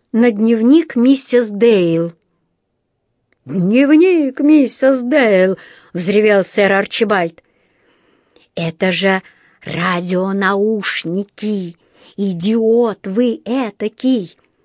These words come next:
зашипел кто-то за спиной у медвежонка. «Надо было слушать в стетоскоп!» Тут пациент сел в постели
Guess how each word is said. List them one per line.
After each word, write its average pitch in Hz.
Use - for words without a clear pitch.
зашипел 185
кто-то 175
за 175
спиной 180
у 175
медвежонка. 180
«Надо 170
было 196
слушать 226
в -
стетоскоп!» 269
Тут 403
пациент 175
сел 311
в -
постели 233